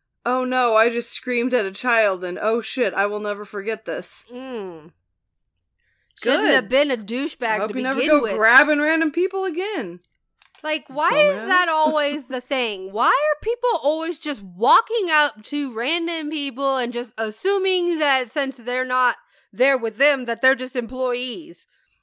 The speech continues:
Speaker 1: Like, even if you have a likeness, if you don't find a name tag, or, like,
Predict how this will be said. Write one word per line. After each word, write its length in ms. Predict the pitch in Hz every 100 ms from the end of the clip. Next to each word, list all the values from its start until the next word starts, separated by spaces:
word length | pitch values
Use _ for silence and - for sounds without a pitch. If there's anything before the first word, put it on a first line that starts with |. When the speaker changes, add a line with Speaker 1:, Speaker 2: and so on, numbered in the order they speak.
| -
Speaker 1:
Like, 180 | 311
even 320 | 254 320 339 381
if 100 | 392
you 120 | 403
have 160 | 392
a 40 | 370
likeness, 640 | 302 247 254 302 320 320
if 160 | - 247
you 180 | 349 415
don't 380 | 359 294 254 -
find 280 | 233 247 240
a 40 |
name 260 | 214 214 220
tag, 440 | 247 220 214 214 - _ _ -
or, 260 | 202 175
like, 380 | - 180 165 _